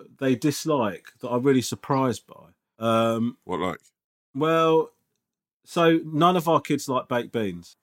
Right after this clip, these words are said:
Speaker 2: Wow, really?
Speaker 1: Yeah.
Speaker 2: That's insane.
Speaker 1: So there you go.
Speaker 2: None of
Speaker 1: You
Speaker 2: the three
Speaker 1: lo-
Speaker 2: of them?
Speaker 1: Yes, one of them does. So that's, what do you think I meant when I said none of them like baked beans?
Speaker 2: <laughs> I'm just like,
Speaker 1: How, how's that
Speaker 2: yeah, but
Speaker 1: conversation go? None of my kids like baked beans. What? None of the three of them? No, one of them does.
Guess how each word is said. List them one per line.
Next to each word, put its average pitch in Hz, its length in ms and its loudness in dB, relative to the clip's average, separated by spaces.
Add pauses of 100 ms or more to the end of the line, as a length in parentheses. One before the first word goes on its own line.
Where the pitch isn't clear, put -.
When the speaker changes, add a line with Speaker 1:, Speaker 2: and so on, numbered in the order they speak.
Speaker 2:
Wow, 123 280 -6
really? 151 340 -2 (340)
Speaker 1:
Yeah. 123 280 -2 (640)
Speaker 2:
That's 170 200 -10
insane. 117 560 -8 (760)
Speaker 1:
So 127 120 -6
there 160 140 2
you 110 80 0
go. - 140 -16
Speaker 2:
None 170 160 2
of 180 80 2
Speaker 1:
You 170 140 4
Speaker 2:
the 160 40 0
three 190 120 4
Speaker 1:
lo- 185 60 4
Speaker 2:
of 87 100 -6
them? - 160 -14 (560)
Speaker 1:
Yes, 139 280 -2
one 143 200 0
of 120 80 -6
them 98 160 -10
does. 85 220 -14
So 147 80 -8
that's, 180 160 -4
what 202 420 -10
do 370 60 -4
you 359 60 -2
think 330 240 -2
I 240 80 2
meant 208 240 2
when 143 120 0
I - 20 0
said 143 200 -2
none 147 280 4
of 131 120 0
them 135 140 0
like 127 200 -2
baked 120 240 -2
beans? 92 460 -6 (160)
Speaker 2:
<laughs> - 180 -20
I'm 196 260 -2
just 202 220 -10
like, 160 220 4
Speaker 1:
How, 320 220 2
how's 339 180 0
that 311 120 0
Speaker 2:
yeah, 214 80 4
but - 60 0
Speaker 1:
conversation 269 300 2
go? 180 160 0 (420)
None 254 180 4
of 262 100 2
my 240 140 4
kids 190 260 -4
like 175 160 -2
baked 175 200 -2
beans. 123 280 -4
What? 165 220 -2 (240)
None 311 260 2
of 330 100 -2
the 339 100 -4
three 339 200 -6
of 294 60 -2
them? 139 100 -10
No, 175 140 6
one 160 180 6
of 127 80 0
them 101 100 -10
does. 85 300 -20